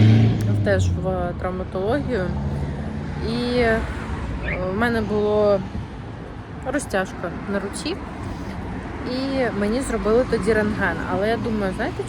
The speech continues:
чому мені його зробили? Тому що я тоді сказала, що в мене щось хруснуло в, м, в руці, і, можливо,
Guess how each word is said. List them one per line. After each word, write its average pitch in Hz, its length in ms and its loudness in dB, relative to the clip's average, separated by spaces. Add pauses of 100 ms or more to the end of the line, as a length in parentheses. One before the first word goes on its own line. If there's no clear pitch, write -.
чому 247 180 0
мені 220 200 2
його 208 220 0
зробили? 196 540 0
Тому 196 160 -4
що - 120 -8
я 226 60 0
тоді 202 240 -4 (120)
сказала, 226 380 0
що 214 180 -6
в 190 60 -2
мене 214 260 -2
щось 202 280 -6 (100)
хруснуло 190 600 -2 (120)
в, 180 80 0
м, 185 240 2 (1500)
в 190 160 -4
руці, 196 300 -6 (400)
і, 214 40 0
можливо, 208 340 2